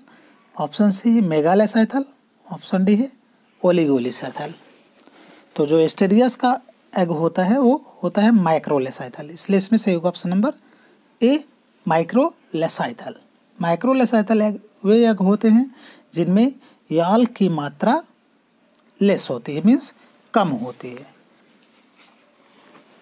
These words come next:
नेक्स्ट है क्वेश्चन नंबर ele-, इलेवन, the female of asterias lays eggs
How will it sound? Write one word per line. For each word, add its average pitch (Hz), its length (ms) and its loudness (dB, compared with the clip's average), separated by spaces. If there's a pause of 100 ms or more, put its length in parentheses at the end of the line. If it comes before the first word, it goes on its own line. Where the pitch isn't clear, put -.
(1500)
नेक्स्ट 208 260 0
है 254 60 2
क्वेश्चन 190 300 0
नंबर 196 240 0 (680)
ele-, 175 240 -4 (180)
इलेवन, 180 300 0 (1120)
the 185 160 0 (120)
female 220 500 4 (160)
of 190 280 0
asterias 175 680 0 (880)
lays 196 400 0 (220)
eggs 180 320 -2